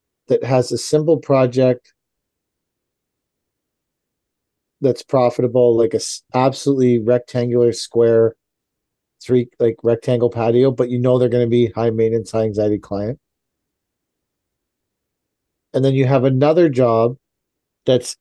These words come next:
incredibly creative and using all the materials you've always wanna use, and they're giving you free range. Are either of those jobs appealing, knowing that the client has high anxiety and is gonna be all over you every day?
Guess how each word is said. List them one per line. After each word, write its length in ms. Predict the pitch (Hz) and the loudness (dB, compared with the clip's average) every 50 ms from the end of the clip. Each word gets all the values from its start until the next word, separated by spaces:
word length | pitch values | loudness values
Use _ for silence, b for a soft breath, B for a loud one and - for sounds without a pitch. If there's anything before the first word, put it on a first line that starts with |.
| _ | _
incredibly 520 | - 131 127 - - 156 151 156 151 160 151 | -6 -6 -6 -2 0 2 2 4 4 2 0
creative 680 | 151 - - 143 139 135 135 127 123 120 123 113 117 - _ _ _ _ | 0 0 2 4 4 4 4 4 4 4 2 0 -4 -10 _ _ _ _
and 140 | 120 127 127 | -4 -2 0
using 260 | 131 135 120 127 135 | 0 0 0 0 -2
all 180 | 120 117 127 143 | 0 2 2 2
the 40 | 147 | 2
materials 460 | 143 143 139 - 147 143 143 139 127 120 | 0 -2 -2 0 2 2 4 4 2 0
you've 100 | 127 131 | 0 2
always 280 | 131 127 127 127 117 123 | 2 2 2 2 2 2
wanna 180 | 131 131 131 127 | 0 2 2 2
use, 460 | 123 131 127 123 120 110 - - _ _ _ _ _ - | 4 4 4 4 4 2 -2 -10 _ _ _ _ _ -2
and 120 | 143 131 | 0 2
they're 80 | 139 139 | 2 2
giving 240 | 127 143 143 143 143 | 2 2 2 2 2
you 140 | 139 131 120 | 2 0 -2
free 360 | - _ - - 160 165 160 | -4 _ -2 2 2 4 4
range. 580 | 151 151 151 143 135 120 110 98 - - - _ _ _ _ _ _ _ _ _ _ _ _ _ _ _ _ _ _ _ _ - | 4 4 4 2 0 -2 -6 -8 -14 -20 -20 _ _ _ _ _ _ _ _ _ _ _ _ _ _ _ _ _ _ _ _ -2
Are 180 | 120 123 127 - | -2 -2 2 4
either 260 | 165 156 151 160 156 | 4 4 6 6 4
of 100 | 156 151 | 6 4
those 200 | 147 143 139 131 | 4 2 2 2
jobs 280 | - 143 135 127 123 123 | 2 0 0 0 -2 -4
appealing, 480 | 120 - 123 123 127 143 165 170 180 - _ - | -4 0 0 0 2 0 -2 -4 -8 -12 _ -2
knowing 400 | 139 139 147 175 202 202 190 175 | 0 2 2 2 2 0 2 2
that 140 | 170 156 | 2 2
the 80 | 135 143 | 0 -2
client 340 | - - 143 143 143 135 113 | -2 0 0 0 0 0 0
has 160 | 113 123 - | -2 -4 -2
high 160 | - 123 120 | 0 0 0
anxiety 440 | 117 110 101 107 107 104 92 85 - _ _ _ _ _ _ | 0 -2 -2 -4 -4 -4 -6 -10 -14 _ _ _ _ _ _
and 140 | 127 127 127 | 0 0 0
is 100 | 123 113 | 0 0
gonna 200 | - 143 131 123 | 0 0 0 0
be 180 | 113 127 135 | 0 -2 -2
all 220 | - 120 127 127 131 | 0 2 2 2 2
over 200 | 127 123 117 123 | 2 2 0 0
you 320 | 117 110 107 107 107 - _ _ _ | 0 0 -2 -4 -6 -8 _ _ _
every 220 | 131 120 113 120 113 | -2 -2 0 -2 -2
day? 200 | 113 104 95 | -2 -4 -4